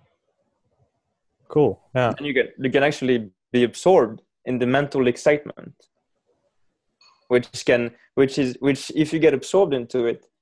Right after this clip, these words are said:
Speaker 2: can almost feel like anxiety, but what anxiety would be if it was positive.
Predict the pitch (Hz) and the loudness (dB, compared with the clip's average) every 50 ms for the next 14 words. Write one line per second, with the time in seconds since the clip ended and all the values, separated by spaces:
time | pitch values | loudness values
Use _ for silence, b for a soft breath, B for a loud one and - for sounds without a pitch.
0 | _ _ - 131 - 135 131 - - 156 175 190 190 185 185 165 - - - - | _ _ -10 -8 -6 -6 -4 0 2 4 4 4 4 2 2 0 -2 -4 -4 0
1 | 170 160 156 147 147 143 - - - - _ _ _ _ _ _ _ _ _ - | 0 2 4 4 4 4 2 0 -4 -12 _ _ _ _ _ _ _ _ _ 0
2 | 147 147 147 139 135 151 156 160 160 160 156 165 180 196 190 - _ _ _ _ | 2 2 2 2 2 4 6 6 6 4 2 0 0 -2 -6 -12 _ _ _ _
3 | _ _ _ _ _ _ _ _ _ _ _ - 135 131 127 127 - - - - | _ _ _ _ _ _ _ _ _ _ _ 0 0 2 2 0 -4 -10 -10 -2
4 | 135 139 156 160 156 - - - 160 156 143 135 143 151 151 151 143 131 127 127 | 2 2 2 2 0 -4 -6 -4 -4 -4 0 2 2 4 4 2 2 0 0 0
5 | 139 143 127 110 120 113 117 120 - - 131 131 139 120 120 120 - - - 147 | -2 -4 -2 -2 -4 -4 -4 -8 -8 -8 -4 -2 -2 0 0 -2 -2 0 0 0
6 | 147 131 127 - 120 120 | 0 0 -2 -4 -8 -8